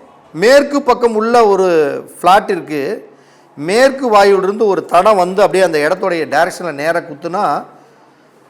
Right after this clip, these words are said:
அது வந்து வரமான தெருக்குத்து தான், அதுல மாற்றம் இல்ல. ஆனா, அந்த தெருக்குத்து நேர்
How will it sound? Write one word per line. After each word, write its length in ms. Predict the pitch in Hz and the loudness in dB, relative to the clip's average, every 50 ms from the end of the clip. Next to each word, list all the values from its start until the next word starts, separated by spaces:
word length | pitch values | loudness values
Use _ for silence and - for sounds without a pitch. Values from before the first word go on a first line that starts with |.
| _ _ _ _ _ | _ _ _ _ _
அது 280 | - 165 190 196 202 190 | 0 0 2 4 4 2
வந்து 260 | 190 208 226 262 254 - - - - - - _ _ 135 | 2 0 0 -2 -2 -4 -6 -14 -20 -20 -20 _ _ 2
வரமான 500 | 160 202 240 277 285 294 294 302 294 294 | 4 4 6 6 6 6 6 6 4 4
தெருக்குத்து 440 | 285 247 247 254 240 247 196 196 220 | 2 2 2 2 0 -4 -4 -2 0
தான், 180 | 196 170 135 - - | 2 0 0 0 0
அதுல 240 | 160 190 208 202 | 0 2 2 2
மாற்றம் 380 | 185 190 226 254 247 254 240 226 | 2 4 2 4 2 0 0 0
இல்ல. 260 | 220 196 175 151 135 | 0 2 2 2 2
ஆனா, 480 | 127 143 156 175 185 185 165 170 202 220 | 2 2 2 2 2 2 2 2 2 0
அந்த 260 | 202 175 165 - - - | 0 -2 -4 -4 -4 0
தெருக்குத்து 640 | 220 240 277 302 294 294 269 262 - - - 226 185 | 0 2 2 2 -2 -4 -6 -8 -8 -6 -8 -8 -6
நேர் 680 | 170 175 196 233 269 294 294 - 294 - - - | -4 -2 0 2 4 4 4 2 -2 -8 -14 -20